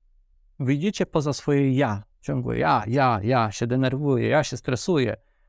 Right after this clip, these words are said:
ja muszę to, tamto, ciągle ja, ciągle tak to odczuwam mocno i jestem zamknięty w tym kokonie swojego ja. Ale jak popatrzę, że stoi tutaj Kuba,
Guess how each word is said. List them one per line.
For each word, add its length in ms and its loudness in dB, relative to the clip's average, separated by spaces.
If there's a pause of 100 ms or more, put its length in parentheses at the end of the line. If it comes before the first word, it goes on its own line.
(160)
ja 220 4
muszę 380 -2
to, 240 4
tamto, 600 -2 (640)
ciągle 360 0
ja, 260 2
ciągle 320 -2
tak 220 -6
to 140 -8 (600)
odczuwam 560 -2
mocno 500 0
i 200 -2 (540)
jestem 400 0
zamknięty 640 0
w 60 -16
tym 160 0
kokonie 520 0
swojego 380 0
ja. 320 2 (280)
Ale 140 0
jak 200 -2 (1080)
popatrzę, 440 0
że 340 2 (380)
stoi 300 2
tutaj 300 0
Kuba, 480 0